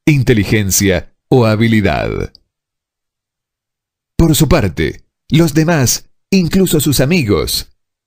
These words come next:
experimentan una sensación de superioridad y lo consideran una víctima,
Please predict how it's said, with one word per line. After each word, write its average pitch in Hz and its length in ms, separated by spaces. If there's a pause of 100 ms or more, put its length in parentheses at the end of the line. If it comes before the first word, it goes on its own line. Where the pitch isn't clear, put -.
experimentan 175 800
una 156 180
sensación 127 680
de 117 120
superioridad 120 1300 (500)
y 135 140
lo 123 160
consideran 107 640
una 113 180
víctima, 62 680